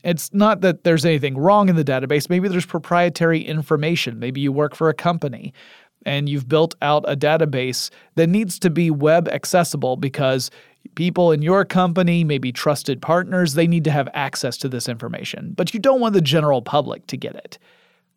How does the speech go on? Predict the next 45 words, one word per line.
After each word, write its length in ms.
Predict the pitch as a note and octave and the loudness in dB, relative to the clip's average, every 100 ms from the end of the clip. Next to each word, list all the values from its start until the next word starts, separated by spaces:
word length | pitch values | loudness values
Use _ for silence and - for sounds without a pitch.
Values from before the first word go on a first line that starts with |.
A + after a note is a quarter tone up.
| _ _ _ _ - | _ _ _ _ -2
You 140 | F3 | 4
want 160 | F#3 G#3 | 4 4
to 40 | |
limit 380 | E3+ E3 D3 - | 4 2 2 -4
people. 500 | C3 C3 - - C3+ _ _ _ _ _ _ _ | -8 -8 -8 -10 -14 _ _ _ _ _ _ _
Well, 420 | D#3+ F#3+ G#3 G3+ - _ _ _ - | 2 4 4 2 -6 _ _ _ -2
there 180 | E3 | 2
are 40 | G3+ | 4
a 40 | |
couple 300 | G3 B3 A#3 | 4 2 4
ways 220 | G3+ F#3+ | 4 4
you 80 | E3+ | 2
can 140 | F#3 E3 | 2 0
do 140 | A#2+ | -2
this. 440 | G#2 A2+ E3 - - _ _ _ _ - | -4 -4 -4 -6 -12 _ _ _ _ -6
One 340 | D3+ F3+ G3 | 2 4 4
is 140 | G#3 E3+ | 4 2
you 100 | F3 | 2
can 120 | F3 | 2
include 400 | E3 C#3+ F3+ D#3+ | 0 2 2 2
some 440 | - D#3 C#3+ C#3 | 2 2 2 -2
code 460 | C3+ G3 G3 D#3+ D3 | 0 4 6 4 2
in 120 | D3 | -2
your 140 | C#3 C#3 | -2 -2
H 220 | C#3+ - | -2 -4
T 100 | D3 | -4
M 140 | C3 | -2
L 240 | D#3 C3+ C3+ | 0 2 0
to 120 | C#3 | -2
prevent 320 | C3+ C#3 D3 | -2 -2 -2
your 120 | C#3+ | -4
site 260 | C3 C3+ - | -4 -4 -4
from 140 | C#3 | -4
being 160 | C3+ C3 | -4 -4
indexed 560 | D#3+ D#3+ C#3 B2 - | -2 -2 0 -4 -8
by 160 | - B2 | -8 -8
search 320 | - F#3 D#3 | -2 -2 -2
engines. 440 | A#2+ A#2 B2+ E3+ - - - - - | -6 -6 -4 -4 -6 -18 -20 -20 -2
There's 280 | D#3 D#3 C#3 | 2 2 2
a 180 | D#3 C#3 | -2 -2
meta 320 | C#3+ E3 D3+ | 0 2 0
tag 420 | C#3 C3 C3 C3 - | 0 -2 -2 -6 -12
called 320 | - C3 B2+ - | -6 -4 -4 -6
no 360 | D3 D#3 D#3+ | -2 2 2
index, 600 | D#3+ D#3 C3+ A#2+ - - | 2 -2 -2 -4 -4 -10